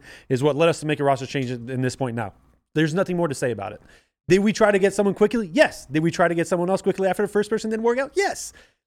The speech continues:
Like, we didn't just spend our time spinning around like, "Oh, yeah, you guys waited fucking two weeks to make something happen. Like, why are we just hearing about this now?" Like,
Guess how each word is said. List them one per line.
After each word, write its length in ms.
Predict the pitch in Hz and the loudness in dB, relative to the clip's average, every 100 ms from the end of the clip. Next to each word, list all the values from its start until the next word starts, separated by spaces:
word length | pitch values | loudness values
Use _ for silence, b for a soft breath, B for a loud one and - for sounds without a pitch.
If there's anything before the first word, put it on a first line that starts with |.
| - | 0
Like, 180 | 202 | 0
we 80 | 247 | 2
didn't 140 | 311 254 | 2 2
just 160 | 233 | -2
spend 240 | - 226 233 | -2 -2 0
our 100 | 220 | 0
time 220 | 208 208 | 0 -2
spinning 640 | - - - - 185 180 | -4 -14 -20 -8 -4 -2
around 120 | 156 | -2
like, 160 | 156 151 | 0 2
"Oh, 140 | 151 | 2
yeah, 120 | 135 | 0
you 140 | 127 156 | -4 -2
guys 240 | 147 117 | -2 -2
waited 300 | 135 135 113 | -4 -4 -6
fucking 340 | - 143 131 120 | -8 -10 -10 -8
two 160 | 156 | -6
weeks 260 | 143 156 - | -6 -8 -6
to 80 | 139 | -6
make 160 | 127 110 | -6 -6
something 240 | 135 131 | -6 -4
happen. 300 | 131 135 139 | -4 -4 -2
Like, 200 | 135 131 | 0 2
why 120 | 147 | 2
are 80 | 160 | 0
we 80 | 147 | -2
just 200 | 143 - | -4 -6
hearing 180 | 160 147 | -6 -4
about 200 | 156 151 | -4 -4
this 120 | - | -2
now?" 180 | 170 151 | 2 4
Like, 200 | 139 | 2